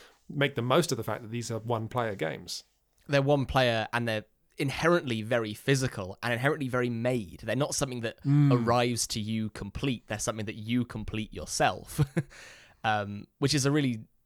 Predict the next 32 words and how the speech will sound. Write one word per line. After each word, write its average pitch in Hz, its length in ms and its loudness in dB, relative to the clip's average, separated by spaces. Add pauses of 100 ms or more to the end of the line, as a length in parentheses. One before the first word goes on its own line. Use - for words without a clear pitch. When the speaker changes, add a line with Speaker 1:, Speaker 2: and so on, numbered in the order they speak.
(380)
Speaker 2:
I 139 100 0
think, 160 300 -2
more 160 340 6
than 143 220 -2
any 139 320 0
other 117 220 0
R 101 240 0
P 98 140 -10
G, 95 260 -8
Field 95 320 -6
Guide 87 160 -8
to - 80 -12
Memory 87 480 -10 (720)
is 92 420 -4 (220)
that, 90 480 -8 (340)
is 107 160 0
something 104 420 0
that 101 140 -6
you 107 640 -2 (340)
embellish 107 920 0 (260)
with 113 360 0 (140)
as 120 220 -2
much 143 380 2
or 127 120 0
as 113 120 -2
little 123 320 -2
effort 117 440 -2
as 98 140 -8
you 98 120 -10
want 92 280 -12
to. - 800 -4
<laughs> - 0 -